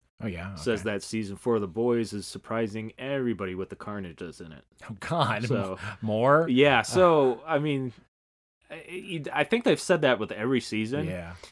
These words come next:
Speaker 2: And every season, they were right. So I'm really looking forward to what's gonna happen in this one.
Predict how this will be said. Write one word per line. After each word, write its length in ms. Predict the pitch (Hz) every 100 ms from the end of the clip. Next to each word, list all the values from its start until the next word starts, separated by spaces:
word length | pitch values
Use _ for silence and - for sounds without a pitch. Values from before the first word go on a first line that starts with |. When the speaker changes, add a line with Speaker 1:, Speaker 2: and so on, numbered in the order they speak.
| -
Speaker 2:
And 160 | 131
every 180 | 143 165
season, 540 | - 127 127 147 160
they 100 | 135
were 140 | 101 87
right. 340 | 85 95 185 _ _ _ _ _ -
So 260 | - 139
I'm 220 | 123 143 131
really 360 | 143 160 156
looking 240 | 147 147 123
forward 320 | 143 135 113
to 80 | 101
what's 200 | 107 -
gonna 220 | 98 87
happen 320 | 101 104 95
in 80 | 92
this 240 | 92 98
one. 260 | 127 123